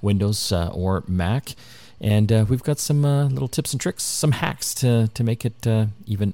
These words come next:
better. But let's get into some of the news, uh, Gray.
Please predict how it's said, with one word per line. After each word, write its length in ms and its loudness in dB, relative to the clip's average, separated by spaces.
better. 340 -2
But 140 0
let's 160 2
get 200 2
into 520 4
some 240 2
of 60 6
the 80 6
news, 440 4
uh, 280 4
Gray. 460 0